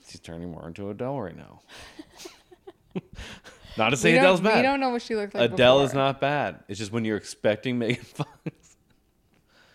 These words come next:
Speaker 1: He looked, he looked inter-, he was like, "Oh, interesting," when they opened up the blinds.
Speaker 2: Yeah, I know. And he was like, "He definitely, she definitely lied to me about a few things."
Speaker 1: <laughs> Yeah, she definitely lied to me about a few things, namely the Megan Fox thing.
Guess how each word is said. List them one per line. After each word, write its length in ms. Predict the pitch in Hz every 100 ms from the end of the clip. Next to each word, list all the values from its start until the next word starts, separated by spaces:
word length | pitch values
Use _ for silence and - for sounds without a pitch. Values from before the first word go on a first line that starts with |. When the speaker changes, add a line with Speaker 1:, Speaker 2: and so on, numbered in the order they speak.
| _ _
Speaker 1:
He 200 | - 135
looked, 340 | 135 92 -
he 180 | 87 117
looked 260 | 127 104 92
inter-, 320 | 92 - 98
he 140 | 107 117
was 160 | 104
like, 200 | 101 98 98
"Oh, 160 | 139
interesting," 540 | 160 165 143 117 87 98 - _ -
when 160 | 127
they 100 | 120
opened 300 | 107 104 110
up 220 | 101 -
the 280 | 104 95 92 92 -
blinds. 400 | 95 104 131 -
Speaker 2:
Yeah, 240 | 196 208 208
I 120 | 190
know. 260 | 190 190 180
And 180 | 190
he 140 | 202 208
was 120 | 196
like, 200 | 196 -
"He 100 | 214
definitely, 460 | 226 262 233 180 - -
she 260 | - - 202
definitely 320 | 233 254 233
lied 340 | 180 165 180 208
to 100 | 202
me 100 | 175
about 220 | 170 -
a 20 |
few 220 | - 180
things." 400 | - - - -
Speaker 1:
<laughs> 140 | 165 -
Yeah, 180 | - -
she 200 | - 196
definitely 340 | 170 185 185 196
lied 220 | 127 135
to 60 | 135
me 60 |
about 180 | 113 98
a 40 | 92
few 180 | 104
things, 500 | 90 69 57 - - _ _ _ _ - 110
namely 260 | 143 151
the 80 | 135
Megan 300 | 113 107 95
Fox 380 | 95 90 87 -
thing. 180 | 64